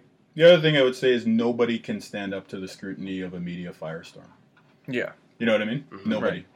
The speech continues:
Speaker 1: Doesn't matter who you are. Like, if Mother Teresa was still alive, you know, and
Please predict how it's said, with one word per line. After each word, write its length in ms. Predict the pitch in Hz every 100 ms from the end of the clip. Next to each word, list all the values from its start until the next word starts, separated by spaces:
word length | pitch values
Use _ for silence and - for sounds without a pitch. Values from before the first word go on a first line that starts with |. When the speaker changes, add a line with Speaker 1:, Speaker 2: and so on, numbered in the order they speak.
| _ _ _ _ -
Speaker 1:
Doesn't 180 | 120 113
matter 220 | 107 98
who 60 | 98
you 100 | 90
are. 140 | 82 - _ _ - -
Like, 160 | 113 117
if 140 | 107 - - _ _ _ 117
Mother 240 | 120 120
Teresa 400 | 117 107 113 131
was 160 | 117 104
still 200 | 120 107
alive, 380 | 95 101 127 - _ _ _ -
you 140 | 101
know, 260 | 95 120 - 160
and 100 | 92